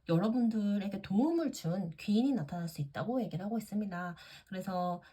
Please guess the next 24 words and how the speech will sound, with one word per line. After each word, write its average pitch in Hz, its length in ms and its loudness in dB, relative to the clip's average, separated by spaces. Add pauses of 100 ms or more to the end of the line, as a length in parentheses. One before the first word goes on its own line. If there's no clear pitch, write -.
여러분께서 170 600 -2
좀 151 120 -6
고민하시는 214 560 2
부분이라든지, 156 840 0 (300)
어, 160 180 -4
네, 147 180 0 (300)
여러분께서 175 840 -2
좀 160 120 -4
세-, 156 280 -10
어, 156 420 0 (220)
이제 175 100 -4
원하시는 175 580 4 (160)
그런 196 200 0
부분을 185 380 0
충족시켜주는 220 760 -2
그런 165 260 0
귀인이, 202 580 0 (280)
어, 139 140 -2
있을 143 220 -4
수도 196 220 -6
있다라고 208 580 -2
얘기를 147 220 0
하고 190 140 -4
있습니다. 143 520 -4